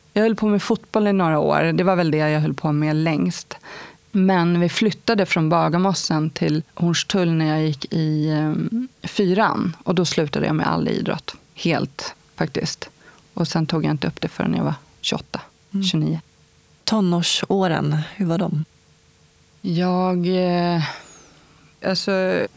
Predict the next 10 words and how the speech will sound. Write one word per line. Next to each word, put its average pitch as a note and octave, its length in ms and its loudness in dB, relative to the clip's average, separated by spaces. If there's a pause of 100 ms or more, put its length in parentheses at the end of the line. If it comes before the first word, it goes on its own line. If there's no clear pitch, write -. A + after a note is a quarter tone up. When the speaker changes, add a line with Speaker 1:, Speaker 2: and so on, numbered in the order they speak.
Speaker 1:
jag F#3+ 200 0
började G3 440 2
ju B3+ 200 2
dricka E3 540 -2
i D#3+ 380 0
sjuan F3+ 480 0
första - 320 -2
gången. - 300 0
Speaker 2:
Mm. E3+ 180 0 (880)
Speaker 1:
Och E3+ 360 2